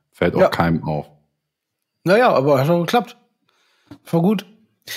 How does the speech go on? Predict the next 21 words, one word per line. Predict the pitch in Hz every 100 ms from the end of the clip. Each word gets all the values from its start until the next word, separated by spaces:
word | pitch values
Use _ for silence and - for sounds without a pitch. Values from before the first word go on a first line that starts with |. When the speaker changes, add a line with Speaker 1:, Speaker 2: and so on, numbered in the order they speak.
| - -
Speaker 2:
Äh, | 196 190 196
ich | 214
muss | 240 190
sagen, | 208 208 202 185
ähm, | 185 175 175 170 170 -
es | - 147
ist |
ein | 156
kleiner | 180 175 151
Themensprung. | - 208 220 - - 220 254 - _ _ _ _ _ _ _ _ _ _ _ _ _ _ _ -
Äh, | 160 165
aber | 156 175 160
ich | 135
hatte | 185 175
einen, | 156 147
einen | 151 139
schönen | - 220 185
Unfall | 208 190 160 139 127
vor | - 139 135 139
drei | - 139 139
Tagen. | - 143 135 143